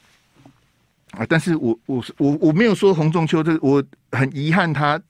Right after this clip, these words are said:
遇到这个状况，他不应该死的。可是整个洪仲丘事件是民进党在后面搞的。那你，你今天国民党，你去操作吗？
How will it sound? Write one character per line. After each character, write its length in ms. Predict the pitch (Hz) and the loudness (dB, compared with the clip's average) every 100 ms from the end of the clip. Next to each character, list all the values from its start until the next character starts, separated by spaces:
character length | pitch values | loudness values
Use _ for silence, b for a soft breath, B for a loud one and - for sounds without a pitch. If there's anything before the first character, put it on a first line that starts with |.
| _ _ | _ _
遇 140 | 170 | -6
到 140 | 156 143 | -2 -2
这 120 | 139 | 0
个 80 | 120 | -4
状 180 | 131 110 | -2 -2
况， 160 | 107 | -2
他 120 | 107 | -4
不 180 | 160 160 | -4 0
应 80 | 151 | 0
该 180 | 147 143 | 0 -2
死 200 | - 143 | -4 -16
的。 140 | 143 | -18
可 140 | - 104 | -16 -8
是 120 | 214 | -6
整 220 | - 127 113 | -4 -2 0
个 140 | 107 | 0
洪 180 | 113 127 | -2 -2
仲 140 | 156 | -2
丘 160 | 139 135 | -2 -4
事 160 | - | -4
件 200 | 120 131 | -4 -2
是 260 | 113 131 104 b b b b b | -4 -4 -8 b b b b b
民 220 | 123 120 | 0 2
进 200 | 117 156 | 2 0
党 140 | 110 80 | -4 -6
在 100 | 98 | -8
后 140 | 127 | -4
面 160 | 104 90 | -4 -4
搞 220 | - - - | -10 -18 -20
的。 100 | _ _ _ _ _ _ _ _ _ _ _ _ _ _ _ _ _ _ _ _ _ _ _ _ _ _ _ _ _ _ _ _ _ - | _ _ _ _ _ _ _ _ _ _ _ _ _ _ _ _ _ _ _ _ _ _ _ _ _ _ _ _ _ _ _ _ _ 2
那 180 | 269 269 - | 4 4 2
你， 240 | 185 160 - | 0 0 -2
你 160 | 202 202 | 0 2
今 160 | 277 | 2
天 140 | 311 233 | 0 2
国 120 | 254 | 2
民 120 | 285 | 2
党， 220 | 247 208 - - | 2 0 -6 -2
你 180 | 202 170 | -2 -2
去 120 | 254 | -4
操 220 | - 254 | 0 0
作 220 | 240 247 | 4 2
吗？ 220 | 220 208 | 4 2